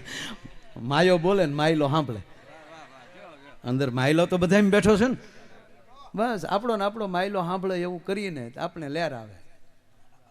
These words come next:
હા. એટલે જ ઘણા કહે ને કે, "એ તું સાંભળ તો ખરો, એ સાંભળ તો ખરો," એમ. કારણ કે જે સાંભળતા હાવ બેન થઈ ગયા ને, હવે ભક્તિનો પહેલો જ પ્રકાર છે શ્રવણ,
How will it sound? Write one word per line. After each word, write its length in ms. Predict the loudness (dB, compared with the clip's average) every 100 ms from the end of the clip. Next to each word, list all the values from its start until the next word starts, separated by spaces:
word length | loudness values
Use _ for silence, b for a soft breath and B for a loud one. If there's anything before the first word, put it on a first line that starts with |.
| _ -20 -20 -18
હા. 120 | -20 -20 _ _ -20 -20 _ -20 _ -10
એટલે 220 | -4 -4
જ 60 |
ઘણા 240 | 0 0 0
કહે 200 | 0 0
ને 140 | 0
કે, 80 | 0
"એ 140 | 0
તું 160 | 0 -2
સાંભળ 280 | 0 2 4
તો 160 | 4
ખરો, 260 | 4 4 10
એ 160 | 12 12
સાંભળ 560 | 8 2 0 4 6 6
તો 380 | 4 2 2 0
ખરો," 640 | -2 -2 2 4 4 2
એમ. 200 | -2 -6 -8 -12 B B -4
કારણ 140 | -2 0
કે 160 | 0
જે 120 | 2 2
સાંભળતા 580 | 2 0 2 2 2
હાવ 340 | 0 2 4 6
બેન 200 | 4 4
થઈ 120 | 2
ગયા 180 | 2 4
ને, 160 | 2 B B 2
હવે 120 | 2
ભક્તિનો 560 | 2 0 2 4 6 6
પહેલો 380 | 6 10 12
જ 120 | 10 4
પ્રકાર 380 | 6 8 8
છે 280 | 6 4 4
શ્રવણ, 420 | 0 0 0 0